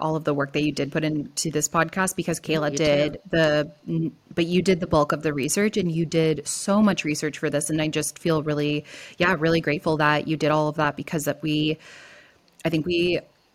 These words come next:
Speaker 1: obviously fucking nailed it. And I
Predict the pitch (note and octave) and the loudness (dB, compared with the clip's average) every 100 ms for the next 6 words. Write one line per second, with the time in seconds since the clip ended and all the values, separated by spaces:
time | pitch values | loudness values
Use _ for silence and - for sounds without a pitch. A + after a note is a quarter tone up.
0 | _ - D3+ D#3 D3+ - E3 D#3 D#3+ D#3 | _ -4 0 2 2 2 0 2 2 -2
1 | - _ _ _ _ _ - D3+ D#3 C#3 | -6 _ _ _ _ _ -2 0 2 2
2 | B2+ D3+ G3 A#3+ - _ E3 D#3+ D#3 D3+ | 2 2 4 2 -2 _ 0 4 4 2
3 | D3 D3 - _ _ - D#3 D3 D3 D3 | 2 -2 -6 _ _ 0 4 6 6 4
4 | D3+ | 2